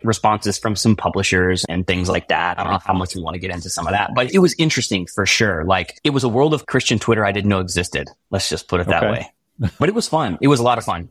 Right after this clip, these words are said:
Speaker 1: In all seriousness, though, most of the arguments I understand, and most of, like, the questions and fears around it,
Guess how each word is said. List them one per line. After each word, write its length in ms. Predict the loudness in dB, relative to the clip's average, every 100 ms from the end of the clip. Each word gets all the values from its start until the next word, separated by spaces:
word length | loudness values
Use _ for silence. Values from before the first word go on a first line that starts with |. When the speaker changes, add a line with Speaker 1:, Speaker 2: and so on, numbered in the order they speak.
| -2
Speaker 1:
In 80 | 2
all 220 | 2 2
seriousness, 640 | 4 4 4 2 0 0
though, 320 | 0 0 -2 2
most 380 | 6 6 4 2
of 80 |
the 80 | 2
arguments 380 | 2 0 -4 -2
I 80 | -2
understand, 560 | -2 -2 -2 -2 -6 -4
and 80 | 2
most 180 | 2 4
of, 60 | 0
like, 160 | 0
the 80 | -2
questions 640 | 0 -2 0 -2 -2 -4 -4
and 220 | -4 -4
fears 400 | -4 -2 0 0
around 340 | 0 -2 -2
it, 120 | -2